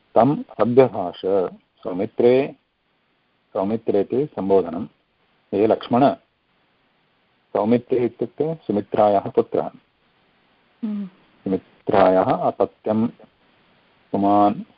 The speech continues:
Speaker 1: सौमित्री, सौमित्री।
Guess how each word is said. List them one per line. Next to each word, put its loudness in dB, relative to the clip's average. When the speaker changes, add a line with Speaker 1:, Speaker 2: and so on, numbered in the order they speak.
Speaker 1:
सौमित्री, 2
सौमित्री। 2